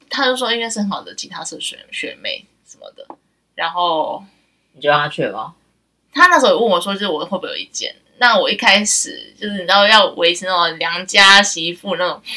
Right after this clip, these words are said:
Speaker 2: 为什么要这样？
Speaker 1: 良家，我就说，嗯，好啦，可以，这，这个回答。
Speaker 2: 诶，所以他是你吃，希望你吃醋欸。
Speaker 1: 没有，然后你知道到最后我发现，就是他们之后还是有聊天，
Speaker 2: 嗯，嗯，嗯。
Speaker 1: 然后，嗯，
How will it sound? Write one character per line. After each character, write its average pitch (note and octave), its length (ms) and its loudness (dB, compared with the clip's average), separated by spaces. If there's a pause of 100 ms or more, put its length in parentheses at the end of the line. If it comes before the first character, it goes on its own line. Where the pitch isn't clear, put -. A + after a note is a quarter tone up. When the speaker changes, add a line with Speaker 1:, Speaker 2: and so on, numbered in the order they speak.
(120)
Speaker 2:
为 - 120 -4
什 G3 80 6
么 G3 100 2
要 A3 80 4
这 D#3+ 60 4
样？ B2+ 140 2
Speaker 1:
良 - 40 -12
家， E3 180 -12
我 F#3 100 -10
就 G3 60 -6
说， G#3 240 -8
嗯， F#3 240 -12
好 F3+ 220 -12
啦， D#3+ 220 -12
可 F3 120 -2
以， G2+ 240 -8 (160)
这， D3 300 -10 (220)
这 G#3+ 140 -4
个 D#3+ 100 -4
回 - 160 -10
答。 - 180 -14
Speaker 2:
诶， G3 80 4
所 B3+ 140 0
以 - 20 2
他 A#3+ 80 2
是 B3 100 -6
你 G#3 160 -6
吃， E3+ 180 -8
希 F#3+ 140 -6
望 E3+ 120 -4
你 G#2+ 60 -12
吃 - 320 -8
醋 - 400 -18
欸。 - 200 -14
Speaker 1:
没 G#3+ 180 2
有， G#3 320 2 (360)
然 A3 120 2
后 A#3 100 2
你 G#3 60 -2
知 A3 60 2
道 A3 100 8
到 A3 140 2
最 A3 80 -2
后 F#3+ 80 2
我 D3+ 60 -2
发 D#3+ 260 0
现， - 340 -8 (440)
就 B3 100 -4
是 A3+ 540 2 (840)
他 E4+ 100 0
们 D4+ 100 0
之 C4+ 80 2
后 B3 60 4
还 F#3+ 140 6
是 G3 100 -2
有 E3 120 -2
聊 - 280 -8
天， - 240 -16 (280)
Speaker 2:
嗯， D3 120 -8
嗯， - 80 -12
嗯。 C3 80 -10
Speaker 1:
然 F3+ 160 0
后， G3 420 2 (440)
嗯， E3+ 760 -14